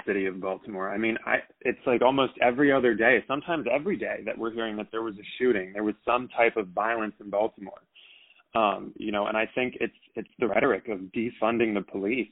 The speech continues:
that we need to step away from. And I mean, just on that point, going into twenty twenty-two, I think the whole party, the whole Republican Party needs to be focused on messaging, right? So when they say defund the police,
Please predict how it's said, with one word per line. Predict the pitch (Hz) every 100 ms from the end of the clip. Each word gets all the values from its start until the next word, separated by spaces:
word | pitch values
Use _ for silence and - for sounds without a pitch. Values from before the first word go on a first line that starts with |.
| -
that | 98
we | 101
need | 107 110
to | 104 -
step | 107 104
away | 95 101 135 -
from. | 98 98 - _ _ - - -
And | 117
I |
mean, | 117 113
just | 101 113 -
on | 110 117 123
that | 110 -
point, | - 127 151 104 104
going | 113 123 123
into | 113 101
twenty | - 113 101
twenty-two, | - 101 92 135 151
I |
think | 107 113 -
the | 101
whole | 117 107 -
party, | 113 131 113 98 - _ _
the | 113
whole | 139
Republican | 107 135 175 135 113
Party | 107 107
needs | 104 101
to | 98
be | 101
focused | - 104 107 98
on | 101 92
messaging, | 95 101 - 107 95
right? | 101 104 110 _
So | 107 95 - _ _
when | 120 117
they | 135 131
say | 127
defund | 113 117 113 120 113
the | 98
police, | - 98 104